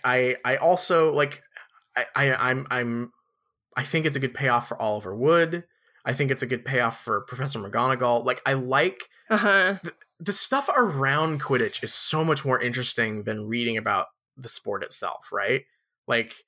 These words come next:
Speaker 1: I like the sports culture stuff, uh, that the books have. It's just, like, the part where I have to read this insane,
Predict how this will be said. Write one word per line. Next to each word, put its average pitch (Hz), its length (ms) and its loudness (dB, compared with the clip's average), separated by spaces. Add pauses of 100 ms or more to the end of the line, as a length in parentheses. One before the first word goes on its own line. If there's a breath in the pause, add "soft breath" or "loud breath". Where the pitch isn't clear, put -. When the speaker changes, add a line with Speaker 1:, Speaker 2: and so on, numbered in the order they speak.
(340)
Speaker 1:
I 147 80 0
like 143 460 -2
the 143 80 -6
sports 123 380 -2
culture - 440 -8
stuff, - 500 -10 (540)
uh, 76 480 -4
that 117 180 -10
the - 80 -12
books - 280 -10
have. 95 480 -8
It's 120 200 -6
just, 135 300 -2
like, 120 200 -2
the 120 80 -6
part 131 300 -2
where 135 140 0
I - 20 0
have 120 240 -2
to 117 160 -10
read 117 320 -8
this - 340 -8 (560)
insane, 113 920 -4